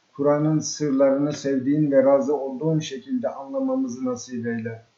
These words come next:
Bizleri ona hizmet etmede muvaffak kıl. Değerli dostlar,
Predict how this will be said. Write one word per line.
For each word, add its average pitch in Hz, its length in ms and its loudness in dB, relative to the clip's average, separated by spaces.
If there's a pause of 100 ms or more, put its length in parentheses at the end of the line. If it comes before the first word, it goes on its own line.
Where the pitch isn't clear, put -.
(720)
Bizleri 131 400 0
ona 135 340 -2
hizmet 131 440 -2
etmede 131 460 0
muvaffak 123 600 -2
kıl. 110 160 -10 (3000)
Değerli 123 380 2
dostlar, 120 440 0